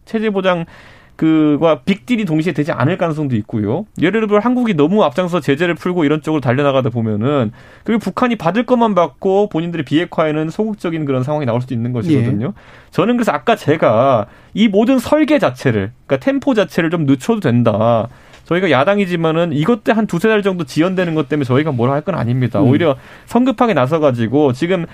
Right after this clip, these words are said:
Speaker 1: 미국의 정권 교체 간기에 북한도 도발하는 오판을 하지 않았으면 좋겠고, 우리도 어떤 외교 전략가의 머리에서 나온 건지 모르겠지만은 어느 행정부가 들어서더라도 우리가 짜놓은 판에서 벗어나지 못하게 한다?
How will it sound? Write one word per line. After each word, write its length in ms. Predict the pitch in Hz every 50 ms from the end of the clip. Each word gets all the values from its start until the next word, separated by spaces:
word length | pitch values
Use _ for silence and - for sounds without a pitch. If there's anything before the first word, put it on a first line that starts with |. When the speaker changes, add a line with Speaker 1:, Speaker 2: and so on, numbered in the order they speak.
| - - - - -
Speaker 1:
미국의 460 | - 123 151 196 202 233 202 220 208
정권 340 | - 165 151 156 - 190 185
교체 240 | 175 175 175 - 175
간기에 1000 | - - 127 127 135 147 180 196 180 185 175 139 107 104 104 113 120 120 107 101 123
북한도 540 | - 151 - - 208 202 196 185 185 190 -
도발하는 420 | - 143 143 165 165 165 160 160
오판을 280 | 131 123 127 - 147 143
하지 140 | 151 151
않았으면 240 | 147 127 123 131 127
좋겠고, 540 | 120 123 - - 110 - - 143 165 214 240 - - - - - - -
우리도 500 | - 165 214 254 262 202 196 139 107 110 - - - -
어떤 420 | - 127 147 - - 247 247 247
외교 220 | 185 156 175 202 190
전략가의 440 | 160 160 165 175 170 - 170 160
머리에서 320 | 139 131 147 160 151 135 -
나온 120 | - 151
건지 160 | 151 156 151
모르겠지만은 920 | 139 117 117 123 127 120 117 - 117 110 104 101 107 123 135 135 113 104 - - - - - - - -
어느 280 | - - 160 208 247
행정부가 560 | 277 247 277 269 240 262 254 240 220 226 214
들어서더라도 760 | 202 - 160 175 175 170 185 165 165 165 156 151 147 151 160
우리가 300 | 143 127 135 170 175 180
짜놓은 300 | 170 - 165 185 190 180
판에서 240 | - - 160 156 147
벗어나지 380 | 127 123 120 135 143 143 143 131
못하게 360 | 110 107 104 - 135 117 113
한다? 340 | 107 101 98 107 147 233